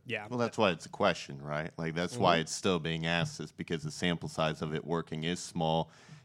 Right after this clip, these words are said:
Speaker 2: You got Russell Wilson, maybe five eleven.
Speaker 1: He was
Speaker 2: Kyler
Speaker 1: like
Speaker 2: Murray's
Speaker 1: two hundred twenty.
Speaker 2: Yeah, he's
Speaker 1: I mean,
Speaker 2: a,
Speaker 1: just
Speaker 2: he's,
Speaker 1: say he's a
Speaker 2: he's
Speaker 1: hu-, he's
Speaker 2: beefed
Speaker 1: a
Speaker 2: up.
Speaker 1: husky dude.
Speaker 2: I saw a report that they want him to lose weight so he can get a little faster out there.
Speaker 1: Mm.
Speaker 2: Um,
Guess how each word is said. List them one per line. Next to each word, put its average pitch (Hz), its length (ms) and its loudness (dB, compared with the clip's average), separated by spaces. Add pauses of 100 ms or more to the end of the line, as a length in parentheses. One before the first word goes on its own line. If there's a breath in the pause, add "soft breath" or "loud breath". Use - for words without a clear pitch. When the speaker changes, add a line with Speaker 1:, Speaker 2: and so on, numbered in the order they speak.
Speaker 2:
You 78 80 -10
got 76 100 -2
Russell 92 300 0
Wilson, 98 540 0
maybe 98 260 0
five 95 340 6
eleven. 92 560 2
Speaker 1:
He - 80 8
was 170 100 10
Speaker 2:
Kyler - 20 2
Speaker 1:
like 180 120 10
Speaker 2:
Murray's 196 80 2
Speaker 1:
two 202 100 12
hundred 160 300 6
twenty. 151 460 6
Speaker 2:
Yeah, 113 140 6
he's 107 120 8
Speaker 1:
I 135 60 6
mean, 143 80 6
Speaker 2:
a, 139 40 6
Speaker 1:
just 143 120 6
Speaker 2:
he's, 156 60 4
Speaker 1:
say 170 200 10
he's 156 160 8
a 147 60 12
Speaker 2:
he's 107 80 8
Speaker 1:
hu-, 143 100 8
he's 147 120 12
Speaker 2:
beefed 165 140 8
Speaker 1:
a 151 40 8
Speaker 2:
up. 117 60 12
Speaker 1:
husky - 240 8
dude. 127 440 4
Speaker 2:
I 110 100 6
saw 123 160 6
a 107 60 8
report 95 380 4
that 90 160 0
they 95 160 6
want 95 280 4
him 95 140 2
to 85 60 0
lose 107 300 4
weight 90 240 2
so - 120 -4
he 85 80 0
can 87 100 -2
get 90 80 2
a 85 60 2
little 82 160 0
faster 98 440 0
out 73 240 -2
there. 76 320 -4
Speaker 1:
Mm. 104 540 -10
Speaker 2:
Um, 90 520 2